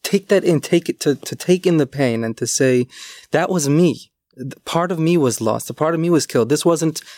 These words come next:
and as you put it, it wasn't about the Jew in Pittsburgh. The guy said all Jews. It was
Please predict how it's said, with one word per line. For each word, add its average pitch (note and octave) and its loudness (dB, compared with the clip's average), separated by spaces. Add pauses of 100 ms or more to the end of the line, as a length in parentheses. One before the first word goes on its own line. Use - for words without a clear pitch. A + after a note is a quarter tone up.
(140)
and C3+ 0
as B2+ 0
you C3+ -4
put C3 0
it, C3 0
it - -8
wasn't F#3 2
about C#3 -2
the C3+ 0
Jew C3+ 0
in B2+ 2
Pittsburgh. A2+ -2
The B2 0
guy C#3+ -2
said D3 -2
all E3 2
Jews. A#2 -2
It C#3+ 2
was D#3+ 2